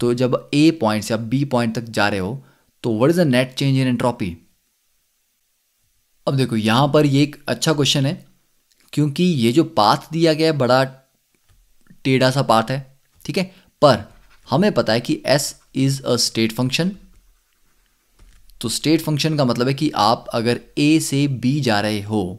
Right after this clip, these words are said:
तो किस पाथ से जाते हो इससे फ़र्क नहीं पड़ता, किसी भी पाथ से जाएंगे जो डेल्टा एस है वो सेम आएगा। तो अगर ए से बी हम डायरेक्टली ही चले जाएं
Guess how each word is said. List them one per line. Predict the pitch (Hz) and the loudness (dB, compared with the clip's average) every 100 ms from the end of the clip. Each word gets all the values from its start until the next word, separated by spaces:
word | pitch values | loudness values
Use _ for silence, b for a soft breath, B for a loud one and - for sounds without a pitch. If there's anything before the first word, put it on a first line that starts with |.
| _ _ _ _ _ - | _ _ _ _ _ -16
तो | |
किस | 117 190 185 | -4 -2 -2
पाथ | - 202 214 - | 0 2 2 0
से | - 135 | -4 0
जाते | 117 113 | 0 0
हो | 143 | -4
इससे | 143 - 143 | -4 -2 -2
फ़र्क | 120 113 131 | -2 -2 -2
नहीं | 110 | -2
पड़ता, | 101 131 180 b b b b | -2 -4 -6 b b b b
किसी | 127 120 160 | -6 0 2
भी | 165 | 4
पाथ | 123 110 | 2 0
से | - 123 | 0 0
जाएंगे | 107 104 117 226 220 b b b b - | 0 0 -4 -6 -8 b b b b -6
जो | 120 | -4
डेल्टा | 107 110 117 131 143 | 0 0 2 2 2
एस | 127 - | 2 0
है | 143 | 0
वो | 139 220 - - | 0 -2 -8 -8
सेम | - 143 | -2 0
आएगा। | 107 87 82 - _ b b | 0 -2 -8 -16 _ b b
तो | 147 | 0
अगर | 156 175 - | 2 0 2
ए | 160 165 | 2 4
से | - 175 | 2 0
बी | 123 123 127 | 2 0 0
हम | 107 131 | 0 -2
डायरेक्टली | 110 98 101 - 143 151 | 0 -2 -4 -6 -2 -2
ही | 127 190 | 0 -2
चले | 180 127 113 | 0 0 0
जाएं | 104 | -2